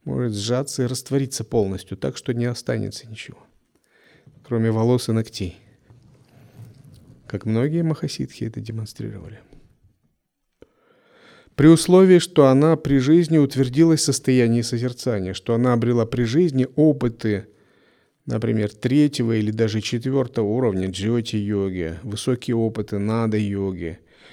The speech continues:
или утвердилась в стадии великого рождения по шестнадцати калов созерцаний, что у нее есть великая преданность, самоотдача, любовь к Богу.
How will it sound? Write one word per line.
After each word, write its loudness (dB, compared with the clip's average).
или 0
утвердилась -2
в -14
стадии -4
великого -2
рождения -4
по -6
шестнадцати -4
калов -8
созерцаний, -8
что -8
у 0
нее 2
есть -2
великая -2
преданность, -4
самоотдача, -4
любовь -8
к -10
Богу. -12